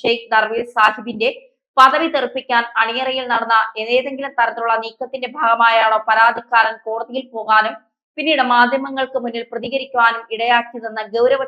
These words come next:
ചോദ്യമാണ് പോലീസ് സേനയ്ക്കകത്തും ഇപ്പോൾ വ്യാപകമായി ഉയർന്നിരിക്കുന്നത്. ഡി ജി പിക്കും ഭാര്യയ്ക്കും പരാതിക്കാരൻ രജിസ്ട്രേഡ് നോട്ടീസ് അയച്ചപ്പോൾ പണം നൽകാൻ സാധ്യമല്ലെന്ന മറുപടി അഭിഭാഷകൻ വഴി നൽകിയതിന് പകരം വാങ്ങിയ പണം മടക്കി നൽകി.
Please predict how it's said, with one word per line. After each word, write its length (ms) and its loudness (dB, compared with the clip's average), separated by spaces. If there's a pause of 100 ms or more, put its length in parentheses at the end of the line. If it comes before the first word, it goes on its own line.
ചോദ്യമാണ് 480 -2 (120)
പോലീസ് 360 -6
സേനയ്ക്കകത്തും 640 -4 (460)
ഇപ്പോൾ 200 2 (100)
വ്യാപകമായി 640 4 (120)
ഉയർന്നിരിക്കുന്നത്. 640 -4 (160)
ഡി 80 -6 (120)
ജി 160 -10
പിക്കും 220 -14 (100)
ഭാര്യയ്ക്കും 480 2
പരാതിക്കാരൻ 600 2 (100)
രജിസ്ട്രേഡ് 520 -6
നോട്ടീസ് 340 -10
അയച്ചപ്പോൾ 400 -2 (520)
പണം 240 0
നൽകാൻ 260 -2 (100)
സാധ്യമല്ലെന്ന 600 -2
മറുപടി 360 -4 (140)
അഭിഭാഷകൻ 560 -2
വഴി 160 -8 (160)
നൽകിയതിന് 600 -4
പകരം 260 2 (580)
വാങ്ങിയ 380 6
പണം 260 0
മടക്കി 360 0
നൽകി. 180 -18